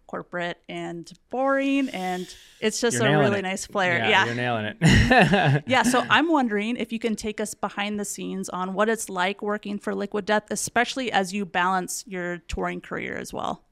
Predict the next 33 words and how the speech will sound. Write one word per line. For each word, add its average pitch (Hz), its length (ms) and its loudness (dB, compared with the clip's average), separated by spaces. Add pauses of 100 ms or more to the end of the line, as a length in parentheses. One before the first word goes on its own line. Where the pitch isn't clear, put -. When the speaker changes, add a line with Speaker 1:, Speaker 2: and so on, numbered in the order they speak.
(180)
Speaker 2:
For 139 120 4
sure. 131 460 6
Um, 113 540 4 (1300)
I 123 760 4
started 127 420 4
working 123 300 0
for 117 120 -4
Liquid 113 300 -4
Death. 110 400 -2
It - 60 -14
was 113 140 -4
a, 107 60 -10 (120)
it - 80 -12
started, 117 280 2
it - 20 -4
was 113 120 -4
a 101 40 -6
covid 104 320 0
job. 80 320 -8 (140)
So - 140 -12
touring 127 300 2
was 113 100 0
dead. 113 480 2 (320)
Um, 95 580 -6 (600)
I 110 120 2
live 120 120 4
in 117 80 4
Southern 110 260 2
California, 113 580 0
so 98 560 -2 (180)
Liquid 117 340 -2
Death 117 420 2
had 98 600 -2